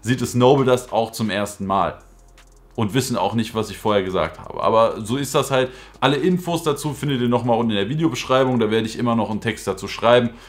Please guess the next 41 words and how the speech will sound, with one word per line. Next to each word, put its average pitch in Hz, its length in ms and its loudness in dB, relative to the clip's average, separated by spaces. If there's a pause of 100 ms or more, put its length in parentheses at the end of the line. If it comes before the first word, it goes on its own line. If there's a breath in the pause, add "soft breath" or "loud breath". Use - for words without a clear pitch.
(140)
ob 123 160 -2
das 117 180 -2
ein 110 60 -4
gestelltes 123 520 0
Produkt 120 440 -2
ist, 113 280 -4
ob - 200 -6
das 104 180 -6
ein 92 60 -10
bezahltes 123 600 2
Video 113 340 2
ist, 110 360 -4
wie 123 160 2
auch 110 160 2
immer, 104 320 -2
was 104 200 2
auch 104 120 -2
immer. 104 360 -2 (200 loud breath)
Ich 95 160 -8
lasse 127 240 4
euch 117 140 0
das 101 200 -4
ganz 117 280 0
transparent 104 680 -2
unten 98 260 -6
wissen, 135 380 -2 (160 loud breath)
damit 113 300 2
ihr 117 180 2
auch 98 120 -2
Bescheid 131 440 2
wisst. 135 320 -4 (300 soft breath)
Ich 120 160 -6
verspreche 143 520 0
euch 127 200 0
von 107 120 -2
meiner 120 280 2
Seite 110 300 0
aus 107 200 0
auf 101 160 -4
jeden 107 160 -2
Fall 110 340 2